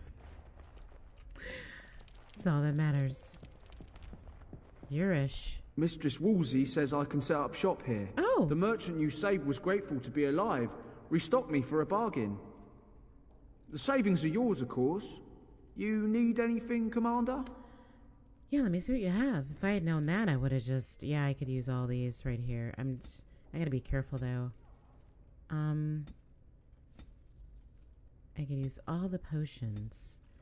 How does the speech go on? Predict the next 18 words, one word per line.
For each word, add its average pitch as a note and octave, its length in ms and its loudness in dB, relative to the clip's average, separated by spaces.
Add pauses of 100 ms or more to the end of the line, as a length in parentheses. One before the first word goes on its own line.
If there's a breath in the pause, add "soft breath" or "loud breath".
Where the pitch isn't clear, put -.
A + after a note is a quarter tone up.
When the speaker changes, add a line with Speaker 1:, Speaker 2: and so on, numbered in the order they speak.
(560 soft breath)
Speaker 1:
Injury F3+ 320 -2
kits, - 180 -4
I D3+ 60 -4
think C#3+ 200 -2
I'm C#3 180 -2
okay C#3+ 420 8
with. C#3+ 400 0 (540 soft breath)
I A3 120 2
don't C4 300 2 (220)
know G#3 340 0
where, F#3+ 320 0
ooh, A3+ 200 -4
manual, C#3 520 -2
shadow. C3 640 -6 (640)
What A#3+ 120 -4
is G3+ 140 -2
this G3 200 0
stuff? B2 300 -2